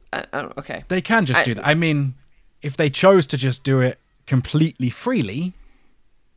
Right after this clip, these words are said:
Speaker 2: then money would be worth much less because people would start to realize, "Oh, this doesn't really mean anything."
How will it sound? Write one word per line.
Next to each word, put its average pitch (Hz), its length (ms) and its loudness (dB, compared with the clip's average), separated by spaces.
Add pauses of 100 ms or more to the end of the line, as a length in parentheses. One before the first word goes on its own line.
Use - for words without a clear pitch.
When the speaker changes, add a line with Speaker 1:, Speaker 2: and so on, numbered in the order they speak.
Speaker 2:
then 127 680 0 (1300)
money 131 340 2
would 117 160 -2
be 127 120 0
worth 117 320 0
much 120 240 -2
less 131 280 -2
because 127 260 -8
people 113 280 -4
would 107 140 -6
start 110 280 -6
to 117 80 -8
realize, 113 440 -2 (100)
"Oh, 120 260 2
this 110 220 -8
doesn't 117 220 -6
really 110 180 -6
mean 139 260 4
anything." 104 440 -6